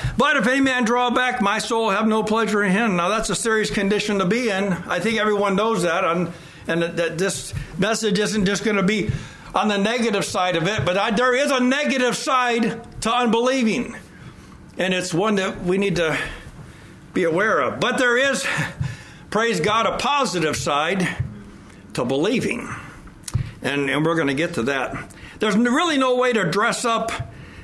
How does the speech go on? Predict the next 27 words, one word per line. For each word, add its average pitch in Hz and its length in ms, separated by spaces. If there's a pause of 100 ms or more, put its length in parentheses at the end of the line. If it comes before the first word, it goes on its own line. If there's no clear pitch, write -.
and 175 180
make 208 220
drawing 196 380
back 190 240
from 165 160
God 165 300
pretty. 131 280
There's 170 240
just 196 180
no 202 160
way. 180 460
You 170 120
can't 220 300
really 220 260
just, 185 320
like, 185 200
I'm 214 140
gonna, 180 320 (140)
I'll 262 160
say 262 280
it 220 100
today 226 300
in 214 100
such 220 240
a 202 60
way 208 200
that 190 300